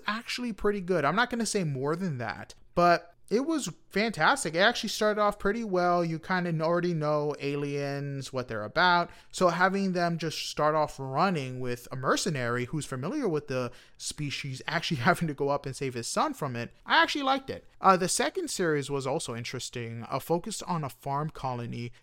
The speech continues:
that gets invaded by aliens after a ship crashed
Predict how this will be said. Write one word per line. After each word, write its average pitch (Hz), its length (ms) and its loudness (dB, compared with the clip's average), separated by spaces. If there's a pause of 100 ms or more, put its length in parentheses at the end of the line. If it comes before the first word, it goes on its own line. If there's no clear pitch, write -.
that 143 180 -2
gets 165 220 -2
invaded 160 640 -4
by 143 280 -2 (140)
aliens 135 640 -4
after 143 380 -2
a 131 60 -4
ship - 360 -2
crashed 135 500 0